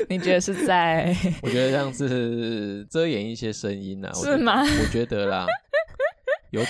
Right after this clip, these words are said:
Speaker 2: 可能。
Speaker 1: 哦，有点像就是
Speaker 2: 日本的厕所那种感觉。
Speaker 1: 对，
Speaker 2: 冲
Speaker 1: 会有流水声。
Speaker 2: 对，对，对，对，对。
Speaker 1: <laughs> 好哦。
Speaker 2: 对，虽然那两只脚真的很吵。
Speaker 1: <laughs> 哎，人家是鸟啊，<laughs> 会叫是应该的吧？
Speaker 2: 一直叫，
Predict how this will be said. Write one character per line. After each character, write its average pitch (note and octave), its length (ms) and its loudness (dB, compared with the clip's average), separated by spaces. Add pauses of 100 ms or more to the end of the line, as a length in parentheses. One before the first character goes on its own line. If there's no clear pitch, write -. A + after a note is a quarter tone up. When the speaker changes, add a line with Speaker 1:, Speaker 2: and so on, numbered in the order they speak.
Speaker 2:
可 A2+ 120 0
能。 E2+ 200 -8
Speaker 1:
哦， A3+ 160 2
有 A#3+ 140 4
点 B3 200 2
像 A#3 380 2
就 A3 140 4
是 A#3+ 240 4
Speaker 2:
日 C#3+ 80 0
本 G2+ 200 0
的 F#2 80 -6
厕 G2+ 280 -4
所 E2+ 180 -8
那 F2 80 -6
种 F2 140 -6
感 - 200 -14
觉。 - 100 -20
Speaker 1:
对， F#3 240 4
Speaker 2:
冲 A#3 80 2
Speaker 1:
会 C4+ 100 6
有 F#3+ 140 6
流 E3 220 4
水 D3+ 300 0
声。 - 220 -2 (100)
Speaker 2:
对， G2+ 160 -2
对， G2 140 -4
对， - 20 -4
对， F#2+ 120 -2
对。 F#4+ 60 2 (460)
Speaker 1:
<laughs> C5+ 540 0
好 G#3+ 340 6
哦。 A3 320 6
Speaker 2:
对， A3 80 2
虽 - 160 -4
然 C3+ 80 2
那 C#3+ 80 -2
两 A2 160 -2
只 A2+ 60 -6
脚 G2 160 0
真 G#2 120 -2
的 F#2 60 -2
很 - 140 -8
吵。 - 180 -12 (360)
Speaker 1:
<laughs> A3 440 4
哎， B3 120 4
人 B3+ 340 4
家 C#4 320 2
是 - 180 0 (280)
鸟 A3 300 2
啊， F#3+ 380 4 (200)
<laughs> G4 120 2
会 E4+ 260 6 (120)
叫 D#4 260 6
是 C4 180 2
应 A3 360 2
该 - 360 0
的 F#3+ 140 2
吧？ - 160 -6 (720)
Speaker 2:
一 A4+ 120 0
直 A2+ 100 -2
叫， - 180 2